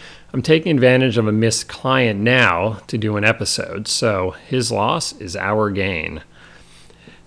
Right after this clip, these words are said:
It's probably no surprise to anyone listening to this that adults with A D H D are more likely to suffer from anxiety and depression. Maybe not always enough to merit an official diagnosis,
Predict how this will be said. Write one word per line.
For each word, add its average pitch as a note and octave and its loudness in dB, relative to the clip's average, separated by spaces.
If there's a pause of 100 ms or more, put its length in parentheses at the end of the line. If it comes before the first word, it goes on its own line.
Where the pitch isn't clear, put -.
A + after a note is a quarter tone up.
(320)
It's - -2
probably B3 2
no D3 6
surprise A2+ 2
to A#2 -4
anyone B2 4
listening A#2 2
to G#2+ -4
this F#2 -6
that A2+ 0
adults C#3+ 4
with D3 -2
A C3 2
D C3 2
H A2 0
D A2 0
are A2 -2
more B2+ 2
likely G2+ -2 (180)
to - -6
suffer A#2 2
from G#2+ 0
anxiety A2 0 (140)
and G#2+ -4
depression. F#2 -4 (800)
Maybe C4+ 4
not F#3+ 6
always C#3 6
enough A#2+ 2
to B2 0
merit A2+ 4
an A2 -2
official A#2+ -2
diagnosis, F2+ -6